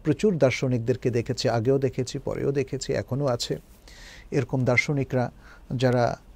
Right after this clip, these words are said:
আহ, দ্বীনের বিষয়গুলোকে, ইসলামের বিষয়গুলোকে আসলে সেভাবে স্বীকার করে না অথবা নিজেদের মন গড়া ব্যাখ্যা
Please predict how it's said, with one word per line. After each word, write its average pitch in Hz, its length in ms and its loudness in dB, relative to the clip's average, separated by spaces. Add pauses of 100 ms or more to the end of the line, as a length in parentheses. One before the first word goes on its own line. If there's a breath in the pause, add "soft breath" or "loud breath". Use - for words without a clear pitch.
(160)
আহ, - 580 -4
দ্বীনের 165 500 6
বিষয়গুলোকে, 120 680 0
ইসলামের 175 480 0
বিষয়গুলোকে 120 720 -2
আসলে 113 420 -4
সেভাবে 110 360 -2
স্বীকার - 300 -6 (100)
করে 165 220 4
না 104 160 -6 (340 loud breath)
অথবা 165 280 4
নিজেদের 139 380 4
মন 123 240 4
গড়া 113 220 6
ব্যাখ্যা 101 420 -4